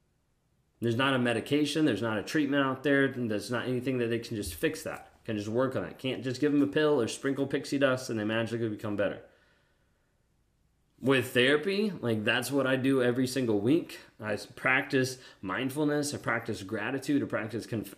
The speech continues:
co-, compassion, self-reflection. Like, I practice, like, trying to work on myself to rewire the thought process and the story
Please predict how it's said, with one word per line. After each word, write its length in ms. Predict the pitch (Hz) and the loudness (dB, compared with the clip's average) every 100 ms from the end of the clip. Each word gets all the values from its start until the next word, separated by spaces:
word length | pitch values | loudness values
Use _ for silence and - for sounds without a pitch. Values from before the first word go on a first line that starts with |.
| - | -10
co-, 380 | 110 92 92 92 | -6 -4 -4 -6
compassion, 840 | - 101 113 127 - 151 147 139 | -6 -4 -2 -2 -2 -2 -2 -6
self-reflection. 920 | - 135 131 113 123 135 - 160 147 147 - - | -2 -2 -2 -6 -4 -4 -2 -2 -2 -4 -16 -6
Like, 160 | 107 101 | -4 -2
I 40 | |
practice, 580 | - 117 117 - 131 - | -2 0 0 0 -4 0
like, 220 | 127 120 | 0 0
trying 400 | - 135 135 135 | -4 -2 0 0
to 160 | 131 101 | 0 -2
work 340 | 101 131 139 | 0 0 0
on 80 | 143 | 0
myself 380 | 123 113 120 - | 0 0 -2 0
to 80 | |
rewire 560 | 104 104 123 127 123 117 | 0 2 2 4 2 2
the 100 | 92 | -2
thought 360 | - 113 139 131 | -2 0 0 -2
process 440 | 156 143 165 151 - - | -4 -2 -2 -4 -8 -6
and 160 | 135 120 | 0 0
the 60 | 104 | 0
story 720 | - - 160 156 107 90 | -4 2 4 6 4 2